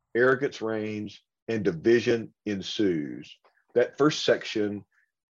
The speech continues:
experience speaks, is verses six and seven of chapter twelve. Having been made king after Solomon's death, Rehoboam, he sought the, the counsel of his father's advisors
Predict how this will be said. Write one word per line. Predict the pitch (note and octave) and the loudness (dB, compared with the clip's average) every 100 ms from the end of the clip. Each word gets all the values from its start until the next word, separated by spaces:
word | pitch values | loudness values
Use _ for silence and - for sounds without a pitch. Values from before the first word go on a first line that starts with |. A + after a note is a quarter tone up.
| _ _ A2 | _ _ -8
experience | - - C#3 B2+ G#2 | -8 -2 0 0 -2
speaks, | - - C3 G#2 - - | -6 -4 -2 -2 -4 -8
is | G2+ | -6
verses | F#2+ A#2 G#2 - | -2 -2 -2 -4
six | - - A2 | -4 -4 -8
and | G#2 | -6
seven | - A#2+ F#2+ | 0 0 0
of | E2 - | -8 -6
chapter | G#2 - E2+ | -6 -6 -12
twelve. | - - - G2 - _ _ _ _ | -12 -10 -8 -10 -16 _ _ _ _
Having | B2+ C#3 A#2 | 4 4 6
been | A#2+ | 4
made | G#2+ G2 E2+ | 6 0 0
king | - D#3 B2 G#2+ G2 | 0 0 2 -2 -2
after | A2+ G2+ | -4 -6
Solomon's | - A2+ A2 F#2 E2+ | -2 2 2 0 -10
death, | - G#2+ F#2 E2 D#2+ _ _ _ _ _ - | -2 2 2 -2 -6 _ _ _ _ _ -6
Rehoboam, | A2 C3 F#2+ B2 B2 G#2 | 2 2 4 2 2 0
he | G2 - | -4 -8
sought | - B2+ - | -2 -2 -2
the, | G2+ _ - | -14 _ -16
the | |
counsel | - - C3+ C3 - G#2+ A2 | -14 -8 -6 -6 -2 -2 -2
of | F#2+ | -4
his | G2 - | -4 -4
father's | - A2 G2+ G2+ G2+ | 0 2 2 -2 -6
advisors | E2+ F#2+ G2 G2+ D#2+ D#2 D2 - | -8 -2 2 2 0 -10 -14 -18